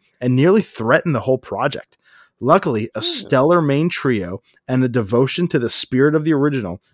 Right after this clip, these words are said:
Speaker 1: make it very much worth tagging along for this ride.
Speaker 2: A six?
Speaker 1: Seven. But it's, a lot of people are saying it's closer to a five or a six because they try to do too much and they don't hit, do anything. So,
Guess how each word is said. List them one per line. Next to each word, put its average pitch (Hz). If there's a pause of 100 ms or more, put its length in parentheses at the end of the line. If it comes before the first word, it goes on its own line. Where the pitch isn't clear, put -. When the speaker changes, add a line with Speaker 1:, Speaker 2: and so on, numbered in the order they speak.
(120)
Speaker 1:
make 123
it 113
very 113
much 143
worth 117
tagging 120
along 113
for -
this 101
ride. 85 (1700)
Speaker 2:
A 160
six? -
Speaker 1:
Seven. 104 (420)
But 151 (320)
it's, -
a 131
lot 135
of -
people 123
are 110
saying 110
it's 98
closer 107
to 104
a -
five 92
or 82
a 85
six -
because 95
they 95
try 101
to 95
do 92 (760)
too 165
much 139
and 117
they 110
don't 101
hit, 107
do 104
anything. 90 (100)
So, 98